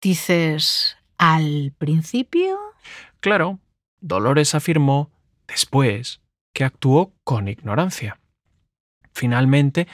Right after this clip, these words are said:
Speaker 2: no tuvo más remedio que reconocer sus errores y arrepentirse.
Speaker 1: Pobre mujer. O eso, o a la hoguera.
Speaker 2: Pero ya era tarde. La condenaron a la hoguera en mil setecientos ochenta y uno.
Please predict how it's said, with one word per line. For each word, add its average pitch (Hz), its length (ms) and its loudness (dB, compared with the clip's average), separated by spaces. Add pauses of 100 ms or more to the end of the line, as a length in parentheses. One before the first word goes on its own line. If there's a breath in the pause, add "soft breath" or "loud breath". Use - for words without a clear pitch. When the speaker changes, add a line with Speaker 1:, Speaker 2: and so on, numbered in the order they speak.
(120)
Speaker 2:
no 135 120 2
tuvo 147 420 2
más 143 340 0
remedio 156 760 0
que 139 140 0
reconocer 127 720 0
sus - 340 -2
errores 160 480 0 (300 loud breath)
y 131 300 2
arrepentirse. 117 1400 -2 (580)
Speaker 1:
Pobre 160 440 2
mujer. 156 500 -6 (760)
O 202 180 2
eso, 381 500 0 (420)
o 160 160 0
a 135 140 2
la 135 160 -6
hoguera. 160 600 -2 (440 loud breath)
Speaker 2:
Pero 110 320 0
ya 107 240 0
era 120 180 2
tarde. 131 420 -2 (540 soft breath)
La 107 280 -6
condenaron 127 840 2
a 123 100 2
la 123 160 2
hoguera 139 400 0
en 127 200 2
mil 151 340 2
setecientos 120 1120 -2
ochenta 98 580 -6
y 95 120 -12
uno. 95 260 -16